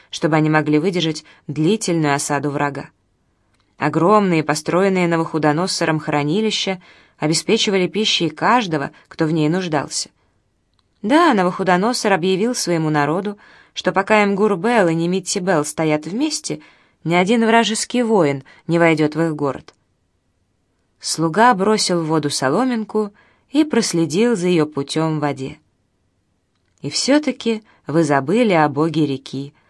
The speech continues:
задумчиво проговорил он. Вода, казалось, зачаровывала его. У канала, где выстроившиеся рядами рабы поднимали вёдра к оросительному каналу,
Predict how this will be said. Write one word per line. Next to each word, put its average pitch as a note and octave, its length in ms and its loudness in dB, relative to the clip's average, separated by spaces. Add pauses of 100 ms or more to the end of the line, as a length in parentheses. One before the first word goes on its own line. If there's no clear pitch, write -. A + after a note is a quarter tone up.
(140)
задумчиво D#3 600 0
проговорил C#3 560 -4
он. C3+ 160 -8 (1160)
Вода, E3+ 300 4
казалось, A3 540 0 (200)
зачаровывала G3+ 880 0
его. C3+ 300 -6 (720)
У D3 80 -8
канала, F#3 500 4
где D#3+ 300 -2 (200)
выстроившиеся G3 880 0
рядами F#3 340 0
рабы F#3+ 480 -2 (280)
поднимали E3 480 2
вёдра F#3+ 440 2
к D#3 80 -6
оросительному D#3 680 -2
каналу, E3 580 -4